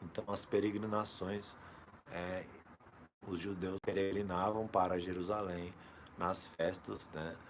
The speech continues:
Na festa da Páscoa, na, na festa das tendas, é, e por aí vai,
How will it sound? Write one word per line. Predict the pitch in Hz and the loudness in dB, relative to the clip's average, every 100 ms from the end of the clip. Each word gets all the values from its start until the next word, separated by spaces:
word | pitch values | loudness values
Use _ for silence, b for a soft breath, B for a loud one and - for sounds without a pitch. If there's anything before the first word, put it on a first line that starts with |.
| B B | B B
Na | - | -6
festa | 80 71 - | -6 -4 0
da | 95 | 2
Páscoa, | - 95 98 95 - 82 82 - | 6 8 8 6 2 -4 -4 -4
na, | 85 | -4
na | |
festa | - 85 - 87 | 0 0 0 0
das | 90 - | 0 -2
tendas, | - 90 98 101 92 87 - B B B B B | -2 -2 0 -2 -4 -6 -10 B B B B B
é, | 85 80 78 | 2 2 2
e | 87 | -2
por | 85 90 87 | -4 0 2
aí | 87 | 2
vai, | 82 85 80 82 | 2 2 2 2